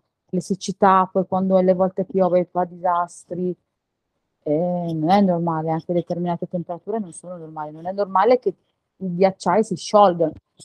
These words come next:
è normale che il ghiaccio-, ghiacciaio si sciolga perché non è che è eterno,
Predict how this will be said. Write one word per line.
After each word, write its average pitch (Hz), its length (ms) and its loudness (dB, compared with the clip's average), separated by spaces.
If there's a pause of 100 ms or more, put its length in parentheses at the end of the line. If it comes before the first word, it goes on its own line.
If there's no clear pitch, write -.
è 156 140 0
normale 185 480 4
che - 80 0
il 185 80 0
ghiaccio-, 226 600 0
ghiacciaio 202 600 -2
si 175 120 -8
sciolga 165 560 -2
perché 160 240 -18
non 165 160 -16
è 196 140 -6
che - 80 -6
è 165 80 4
eterno, 156 680 -4